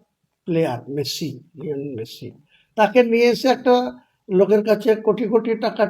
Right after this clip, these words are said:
টিকিট বিক্রি করে তাদেরকে, মানুষকে দেখার সুযোগ করে দিতে পারে না। সে লোককে মুড়ি মশলার চায়ের দোকান করার নিদান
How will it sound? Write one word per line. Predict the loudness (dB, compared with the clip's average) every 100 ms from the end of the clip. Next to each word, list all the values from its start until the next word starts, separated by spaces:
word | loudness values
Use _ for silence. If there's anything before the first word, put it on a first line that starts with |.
| -2
টিকিট | -6 -4 -2
বিক্রি | -2 -2 -2 -2
করে | 2 2 2 0 -4 -10 _ _ _ _ _ _ _
তাদেরকে, | -2 2 2 2 0 -2 -4 -8 -6
মানুষকে | -2 -2 0 -2
দেখার | -2 -2 -2 -4 -4
সুযোগ | -4 -4 -4 -6
করে | -4
দিতে | -6 -6 -6
পারে | -6 -4
না। | -6
সে | 4 6 6 2 -8 _ _
লোককে | 2 2 0 0 0 0
মুড়ি | 0 2 2
মশলার | 2 0 0 0 0 0 -8 -20 -8 -2
চায়ের | 0 0 0
দোকান | -4 -4 -4 -4
করার | -4 -4 -2
নিদান | -2 -4 -6